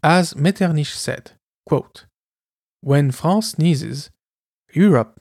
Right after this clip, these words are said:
catches a cold," end quote. France sneezed very strongly in the late seventeen fifties, and it spread to Europe and even the world.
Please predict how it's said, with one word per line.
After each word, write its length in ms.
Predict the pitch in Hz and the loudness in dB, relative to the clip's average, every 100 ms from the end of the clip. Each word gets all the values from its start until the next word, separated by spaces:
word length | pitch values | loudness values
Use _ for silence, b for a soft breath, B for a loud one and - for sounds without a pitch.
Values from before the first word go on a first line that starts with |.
| _ | _
catches 340 | - 127 131 127 | -6 -4 -2 -2
a 60 | |
cold," 400 | 123 156 - - _ _ _ _ _ _ 127 | 0 0 -2 -12 _ _ _ _ _ _ -8
end 160 | 127 | -8
quote. 340 | - - - _ _ _ _ _ _ _ _ _ _ _ _ _ | -10 -16 -18 _ _ _ _ _ _ _ _ _ _ _ _ _
France 380 | - 156 220 240 | -2 2 2 0
sneezed 520 | - 147 135 131 127 _ - | 0 2 2 0 -4 _ -12
very 460 | 131 143 160 143 | -2 2 4 4
strongly 640 | 127 - 127 123 123 127 - - | 0 -4 -2 -2 -6 -14 -16 -8
in 140 | 135 | -4
the 100 | 131 | -2
late 260 | 123 120 - | -2 -2 -4
seventeen 440 | 123 120 - 120 | -4 -4 -6 -10
fifties, 580 | - 113 - - - - _ _ _ _ _ _ _ | -10 -12 -14 -18 -18 -20 _ _ _ _ _ _ _
and 200 | 143 131 | 0 0
it 100 | 123 | 0
spread 640 | - - - 160 113 117 - | -6 -6 0 0 0 -6 -6
to 120 | 131 | -4
Europe 500 | 135 131 110 - - _ _ - | 0 0 -2 -8 -16 _ _ -2
and 180 | 143 147 | 0 2
even 260 | 139 131 | 2 0
the 100 | 123 | 0
world. 520 | 127 131 - 120 151 | 0 -2 -4 -10 -16